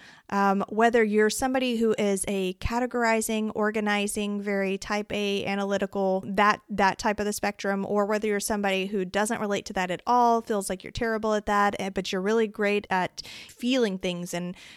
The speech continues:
connecting to your intuition and creating and admiring art and all that, whichever end of the spectrum you're on,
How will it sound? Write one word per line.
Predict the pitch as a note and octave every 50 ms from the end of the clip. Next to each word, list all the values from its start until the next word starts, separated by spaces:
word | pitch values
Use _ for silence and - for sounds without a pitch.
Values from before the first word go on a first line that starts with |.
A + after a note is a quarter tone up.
| - _ _
connecting | - G#3 G#3 A3+ A3 - A#3 A3
to | - -
your | A3+ G#3+
intuition | G#3 G#3+ - G#3+ A#3 A#3+ A#3+ - - F#3 F3 F3 F3 F3 -
and | - F#3 F3+ F3+ F3 F3 F3 F3+ -
creating | - - - G#3+ G#3 A3 A3 A3 A3+ A3 A3+ A3+ A3+ A3+
and | G#3+
admiring | G3+ G3 G3 G#3+ G#3 G#3 G#3+ A3 A3 A3 G#3+ -
art | - A3 A3+ G#3+ F#3 - - -
and | G3+ F#3
all | F#3+ G3+ G#3
that, | G#3 - G3+
whichever | A3+ A#3+ - - - B3 C#4 C#4+ D4+ D4+ D4 -
end | B3 A#3+ A#3+
of | B3 A3+
the | G#3+
spectrum | G#3 - - G#3+ G3+ - - A#3 G#3+
you're | G3+ F#3+ F3+ - -
on, | F3+ F#3 G3 G#3+ A#3 A#3